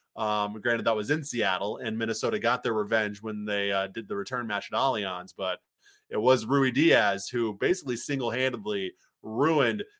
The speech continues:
Minnesota United's twenty twenty-one opener last year. Uh, but at the same time, this is a little bit of a different Minnesota United team, I think, coming in with a little bit more confidence.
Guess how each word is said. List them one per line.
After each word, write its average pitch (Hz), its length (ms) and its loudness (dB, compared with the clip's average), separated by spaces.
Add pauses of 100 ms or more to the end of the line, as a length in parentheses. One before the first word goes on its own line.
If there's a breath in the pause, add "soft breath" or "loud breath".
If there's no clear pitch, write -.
Minnesota 120 420 0
United's 117 380 2
twenty 120 260 -6
twenty-one 110 460 -4
opener 107 400 2
last 90 360 -4
year. 90 300 -8 (400 soft breath)
Uh, 117 300 2 (100)
but 214 140 12
at 175 100 6
the 170 80 2
same 151 280 2
time, 123 440 2 (360)
this 127 160 -2
is 127 100 -4
a 135 40 -2
little 143 200 2
bit 135 100 2
of 127 80 2
a 120 40 -2
different 120 300 -2
Minnesota 113 400 -2
United 104 380 -2
team, 131 260 -6
I 123 120 -2
think, 120 320 -4
coming 113 240 -4
in 113 100 -2
with 107 140 -8
a - 20 -8
little 107 160 -2
bit 107 100 -4
more 101 160 -6
confidence. 110 800 -4